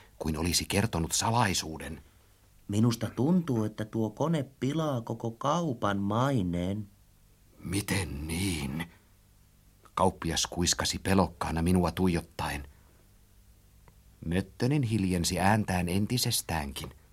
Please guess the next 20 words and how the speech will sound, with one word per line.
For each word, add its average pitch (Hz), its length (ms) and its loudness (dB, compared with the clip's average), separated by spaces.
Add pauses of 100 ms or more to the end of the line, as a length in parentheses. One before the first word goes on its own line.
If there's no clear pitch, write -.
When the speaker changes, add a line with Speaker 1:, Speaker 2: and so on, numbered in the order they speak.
(840)
Speaker 2:
Ihmiset 123 560 2
tulevat 117 400 0
tänne 113 300 0
kauppaan 131 600 0
esimerkiksi 113 800 -2
ostamaan 107 460 -2
silitysrautaa. 107 1160 0 (1400)
He 82 80 0
näkevät 90 560 -2
tuon 95 220 2
romun 107 420 4
tuolla 90 240 2
nurkassa. 98 680 -2 (680)
Yhden 117 260 8
ainoan 123 400 8
kirjoituskoneen 123 880 4
ja 101 80 2
senkin 117 460 0
surkeassa 120 720 0
kunnossa. 117 640 0